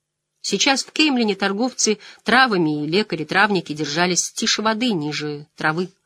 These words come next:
Всякое болтали о тех, кто занимался целительством или всякими гаданиями.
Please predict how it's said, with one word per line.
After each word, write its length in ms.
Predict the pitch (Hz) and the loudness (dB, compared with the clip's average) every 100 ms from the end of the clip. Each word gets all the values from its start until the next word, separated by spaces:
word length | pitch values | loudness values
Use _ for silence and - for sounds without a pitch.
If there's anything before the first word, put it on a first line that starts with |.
| _ _ _ _ _ _ _ | _ _ _ _ _ _ _
Всякое 360 | - 247 302 170 | -2 0 2 -2
болтали 440 | 151 147 151 143 | -4 -4 -4 -4
о 100 | - | -6
тех, 220 | 143 180 180 | -4 -4 -4
кто 280 | - 135 131 - - - | -8 -16 -16 -20 -20 -6
занимался 580 | 139 180 180 175 165 170 | 0 2 4 4 2 2
целительством 760 | - 220 220 135 - - 135 | 2 2 0 0 -2 -2 -6
или 260 | 139 135 127 - _ | -8 -8 -12 -18 _
всякими 380 | - 160 - 147 | -4 -2 -2 -2
гаданиями. 720 | 156 185 185 143 131 127 123 | 0 2 2 0 -4 -12 -18